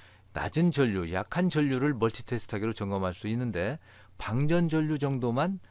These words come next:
어, 우리가 멀티 테스트하기로 점검할 수 있고, 나머지에 대한 어떤 발전 전류나 어떤, 어, 그, 어, 스텝 모터나 기타 등등 해서 전류를 측정할 수 있는 요하는 부분에서는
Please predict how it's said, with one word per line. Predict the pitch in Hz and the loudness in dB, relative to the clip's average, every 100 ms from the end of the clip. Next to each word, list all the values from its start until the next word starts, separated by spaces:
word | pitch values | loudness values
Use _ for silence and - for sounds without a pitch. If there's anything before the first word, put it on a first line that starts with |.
| - - - | -20 -16 -6
어, | 92 | -4
우리가 | 98 104 87 104 160 90 | -2 -2 0 -2 -4 -2
멀티 | 110 110 - | -2 -4 -4
테스트하기로 | 123 - 110 104 127 | -6 -4 -4 -4 -2
점검할 | 107 98 98 92 | -2 -2 0 -2
수 | 90 95 | -4 -8
있고, | - 82 104 - - - - | -4 -2 -2 -6 -12 -12 -2
나머지에 | 90 120 143 135 135 | 0 0 0 0 0
대한 | 127 131 | 0 0
어떤 | 113 - 98 | 0 -2 -4
발전 | - 92 135 131 | -6 -6 -4 -2
전류나 | 123 113 120 131 139 - - - - | -2 0 0 0 -4 -14 -20 -20 -10
어떤, | 95 104 127 117 87 - - - - | -6 -2 -2 -2 -4 -16 -20 -20 -6
어, | 95 92 85 73 73 - - - - - | -2 0 -2 -4 -10 -20 -20 -20 -20 -14
그, | - 95 87 85 80 76 | -6 -4 -4 -6 -6 -8
어, | |
스텝 | - - 151 | -12 -6 -4
모터나 | 143 131 131 123 139 131 | -4 -4 -2 0 0 -4
기타 | 107 127 | -4 -2
등등 | 117 135 127 110 | 0 0 0 0
해서 | 110 156 104 - - - - | 0 -2 -4 -8 -20 -20 -8
전류를 | - 143 175 165 | 2 4 4 2
측정할 | - - 160 160 | 0 -2 0 0
수 | 156 | -2
있는 | 156 147 | -2 0
요하는 | 131 139 139 135 127 - | 2 2 2 -2 -4 -6
부분에서는 | 127 139 135 110 113 151 | -4 0 0 2 0 0